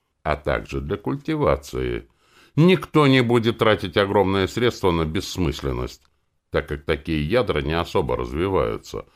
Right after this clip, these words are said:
они слишком слабые, а их внутренняя система вообще не поддается контролю. И сейчас вы рассказываете нам всем о том, что у какого-то мальчишки мало того, что ядро какое-то непонятное –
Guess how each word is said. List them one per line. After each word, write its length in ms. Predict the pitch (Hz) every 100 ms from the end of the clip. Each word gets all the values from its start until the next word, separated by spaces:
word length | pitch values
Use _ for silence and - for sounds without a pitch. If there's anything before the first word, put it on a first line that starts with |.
| -
они 200 | 139 131
слишком 400 | - 120 - 123
слабые, 580 | - 123 85 62 55 - _ _ _ _ -
а 120 | 85
их 180 | 87 -
внутренняя 520 | 95 80 80 78 71
система 480 | - 71 87 73 69
вообще 360 | 67 65 92
не 100 | 98
поддается 580 | 98 - 101 107 101 -
контролю. 680 | 85 98 98 101 95 87 - _ _ _ _ -
И 100 | 73
сейчас 520 | - 73 - 101 -
вы 140 | 80
рассказываете 840 | 76 71 - 95 71 69 62 - 69
нам 280 | 71 62
всем 380 | - - 80 55 -
о 100 | 71
том, 600 | _ - 52 52 71 - _ _ _ _ _
что 240 | - - 147
у 120 | 123
какого-то 640 | 139 131 151 135 110 110
мальчишки 880 | 104 98 92 - 80 71 - 107 117 -
мало 360 | 95 135 156
того, 280 | 147 87 76
что 180 | - 78
ядро 380 | 85 92 95 71
какое-то 540 | 71 67 71 58 -
непонятное – 960 | 62 69 82 85 73 - - 53 -